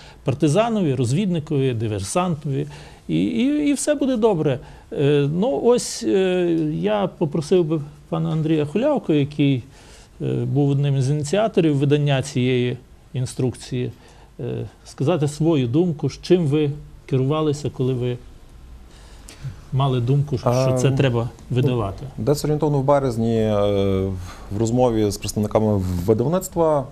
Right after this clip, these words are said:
Speaker 2: я звернув увагу на цю книжку, оскільки ситуація, яка тоді почала розвиватися, була дуже тривожною.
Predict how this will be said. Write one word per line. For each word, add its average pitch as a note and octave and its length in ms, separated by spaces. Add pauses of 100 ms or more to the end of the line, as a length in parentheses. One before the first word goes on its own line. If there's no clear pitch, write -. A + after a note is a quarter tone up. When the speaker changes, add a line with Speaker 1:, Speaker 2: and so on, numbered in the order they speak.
(360)
Speaker 2:
я A#2+ 140
звернув B2 260
увагу G#2 300
на G#2 100
цю C3+ 120
книжку, G3 340 (680)
оскільки B2+ 720 (440)
ситуація, G#2+ 560
яка G2+ 260
тоді G2+ 160
почала G#2+ 280
розвиватися, A2+ 460
була G#2 200
дуже A2 180
тривожною. F2 520